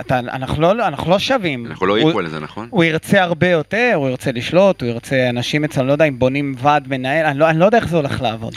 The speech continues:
Speaker 2: אוקיי.
Speaker 1: הדבר היחיד ש-, שהטריד אותי זה ששמת פתאום את הפועל ירושלים של, ש-,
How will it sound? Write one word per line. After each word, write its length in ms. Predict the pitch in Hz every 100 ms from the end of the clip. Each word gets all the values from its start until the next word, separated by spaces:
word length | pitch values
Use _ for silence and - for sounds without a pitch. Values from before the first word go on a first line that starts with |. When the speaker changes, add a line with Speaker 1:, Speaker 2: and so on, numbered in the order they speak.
| -
Speaker 2:
אוקיי. 260 | - - - - - - -
Speaker 1:
הדבר 220 | 135 143
היחיד 280 | 185 190 202
ש-, 80 | 196 175 135 160
שהטריד 580 | 147 - 123 123 147 165
אותי 220 | 185 208
זה 80 | 170
ששמת 1000 | 131 135 127 127 123 123 123 123 - 160 -
פתאום 300 | 185 180 175
את 120 | 139
הפועל 320 | 131 - 165 175
ירושלים 520 | 139 120 135 151 160
של, 440 | - 131 123 120 117 117 120
ש-, 220 | - -